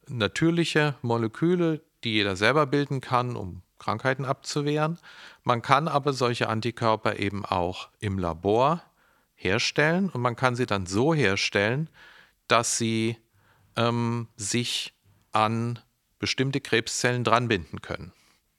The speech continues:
Das kann man schon länger. Dann binden die an die Zellen, können versuchen, auf die Weise Reaktionen auszulösen, die die vernichten. So. Seit einigen Jahren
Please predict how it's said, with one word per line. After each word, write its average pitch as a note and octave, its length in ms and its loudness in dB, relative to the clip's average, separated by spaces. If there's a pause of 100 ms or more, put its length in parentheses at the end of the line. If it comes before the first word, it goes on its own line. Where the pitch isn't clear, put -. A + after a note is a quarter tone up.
Das - 220 -16
kann - 140 -10
man F#2+ 120 -8
schon E2+ 180 -6
länger. B2 320 -4 (720)
Dann G2+ 120 -8
binden B2 280 0
die D3 120 -2
an C3+ 100 2
die C#3 100 0
Zellen, C#3 560 2
können G2 260 -2
versuchen, G#2+ 640 -2 (160)
auf A2 280 -2
die A2+ 200 -6
Weise G2 540 2 (160)
Reaktionen A2+ 540 0
auszulösen, G2 680 0
die F2+ 60 -12
die F#2 140 -8
vernichten. - 520 -8 (400)
So. - 220 -6 (460)
Seit A#2+ 520 0
einigen A#2 380 2
Jahren C3 720 4